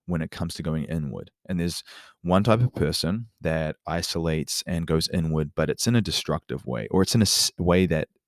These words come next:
sees them stagnate, where they don't interact, they don't reach out for help, they don't connect, but they don't do anything different to change their outcome. And they're not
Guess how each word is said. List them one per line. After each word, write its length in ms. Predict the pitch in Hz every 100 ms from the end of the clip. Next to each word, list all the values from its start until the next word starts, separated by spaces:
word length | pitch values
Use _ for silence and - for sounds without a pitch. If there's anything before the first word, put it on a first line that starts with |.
| -
sees 320 | - 98 90
them 160 | 80
stagnate, 880 | 76 - - 80 82 - 64 52 - _ _
where 320 | 92 80 78 - - - - - - _
they 140 | 90 82
don't 520 | 80 95 95 92 - _ _
interact, 840 | 95 - 87 80 78 76 - - _
they 140 | - 80
don't 220 | 82 85
reach 200 | 87 -
out 120 | 82
for 100 | -
help, 380 | 76 73 78 67 - -
they 160 | 82
don't 520 | 78 85 82 78 - - - - - - _
connect, 840 | - - 82 80 80 64 - - - _ _ _ -
but 160 | 90 -
they 120 | 92 -
don't 340 | 95 95 - _ -
do 180 | 90
anything 560 | 85 85 85 - 82 76
different 540 | - 80 - 98 131 - _ _ _
to 120 | - -
change 420 | - 80 85 -
their 160 | 58
outcome. 580 | 65 80 - 104 113 139 -
And 160 | 95
they're 80 | 87
not 220 | 92 92